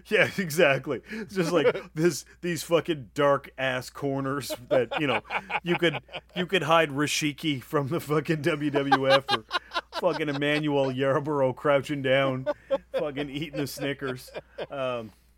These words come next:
Speaker 1: this is just, yeah, you know, you, you would, you would, you would want a lot of, uh, you would want a lot of light in there.
Speaker 2: You would want a lot of light in a prison. They're very well lit, uh, places.
Speaker 1: Yeah.
Speaker 2: You're not gonna find,
Speaker 1: Yeah.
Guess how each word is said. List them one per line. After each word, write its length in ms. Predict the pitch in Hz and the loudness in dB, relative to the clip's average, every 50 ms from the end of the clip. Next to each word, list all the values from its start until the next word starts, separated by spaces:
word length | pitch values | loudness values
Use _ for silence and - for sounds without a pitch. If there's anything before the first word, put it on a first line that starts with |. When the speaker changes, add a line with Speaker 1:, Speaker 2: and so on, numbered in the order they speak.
| _ _ _ _ _ _ _ _ _ _ _ - - - - - - | _ _ _ _ _ _ _ _ _ _ _ -12 -12 -12 -10 -8 -2
Speaker 1:
this 260 | 202 190 190 185 180 180 | 0 0 0 0 -2 -4
is 220 | 170 160 143 127 | -4 -4 -6 -6
just, 400 | - 170 165 156 135 - - 202 - - _ _ _ _ _ _ _ _ _ _ _ _ _ _ _ _ _ _ | -4 -4 -4 -4 -4 -6 -10 -12 -12 -14 _ _ _ _ _ _ _ _ _ _ _ _ _ _ _ _ _ _
yeah, 220 | - 131 107 101 95 92 127 - | -10 -10 -10 -10 -12 -16 -16 -10
you 80 | 175 165 | -8 -6
know, 140 | 139 127 | -4 -4
you, 140 | 123 123 139 | -4 -6 -6
you 220 | 160 156 151 143 147 | -8 -8 -8 -6 -6
would, 220 | 147 143 120 120 139 151 | -6 -6 -8 -12 -16 -12
you 120 | 160 165 | -10 -8
would, 160 | 151 151 135 104 | -8 -8 -10 -12
you 120 | 131 151 151 | -14 -12 -12
would 120 | 147 139 | -10 -10
want 240 | 123 123 131 127 117 | -10 -10 -10 -10 -10
a 40 | 110 | -10
lot 480 | 104 107 104 101 107 101 92 95 92 - _ | -12 -14 -10 -8 -8 -8 -8 -8 -12 -16 _
of, 260 | 95 95 92 90 87 85 85 - | -20 -18 -18 -18 -18 -20 _ -18
uh, 240 | 90 85 82 80 80 80 _ _ _ _ _ _ _ | -18 -18 -18 -18 -20 -20 _ _ _ _ _ _ _
you 60 | - | -20
would 100 | 127 127 | -20 -18
want 180 | 110 110 110 104 | -18 -16 -16 -16
a 40 | 95 | -16
lot 300 | 92 98 98 95 92 90 | -16 -16 -14 -14 -14 -16
of 120 | 85 82 | -18 -20
light 300 | 87 92 85 82 85 85 _ _ _ _ _ _ _ _ _ _ _ _ _ _ _ _ | -20 -20 -20 -20 -20 -20 _ _ _ _ _ _ _ _ _ _ _ _ _ _ _ _
in 320 | 113 107 101 98 98 98 90 | -18 -18 -16 -16 -18 -20 -18
there. 80 | 87 98 | -14 -12
Speaker 2:
You 80 | 214 240 | -8 -8
would 120 | 233 208 | -6 -4
want 160 | 185 190 180 175 | -4 -2 -2 -2
a 20 | |
lot 200 | 160 156 151 143 | -2 -2 -2 -2
of 60 | 139 | -4
light 160 | 131 131 123 | -6 -8 -8
in 60 | 113 123 | -10 -12
a 40 | |
prison. 380 | - - 143 131 117 117 123 123 | -12 -10 -10 -10 -10 -12 -12 -10
They're 120 | 165 220 | -10 -10
very 340 | 196 131 143 147 143 139 127 | -6 -4 -4 -2 -2 -2 -4
well 340 | 110 101 113 123 123 117 107 | -6 -8 -8 -8 -8 -8 -10
lit, 400 | 101 104 110 120 113 - - - - _ _ _ _ _ _ _ | -12 -10 -10 -10 -10 -10 -12 -20 -20 _ _ _ _ _ _ _
uh, 300 | 120 117 110 107 104 101 95 - _ | -16 -14 -14 -14 -14 -16 -18 -20 _
places. 720 | - - 196 170 156 143 117 95 85 82 - - - - _ | -12 -8 -6 -4 -4 -4 -6 -6 -10 -14 -18 -20 -20 -18 _
Speaker 1:
Yeah. 40 | - | -6
Speaker 2:
You're 80 | 196 | -4
not 160 | 196 196 175 - | -4 -4 -4 -4
gonna 180 | 185 165 147 | -6 -8 -8
find, 340 | - - - 147 139 131 123 | -8 -8 -8 -8 -6 -6 -6
Speaker 1:
Yeah. 240 | 123 110 95 87 82 | -8 -8 -8 -12 -16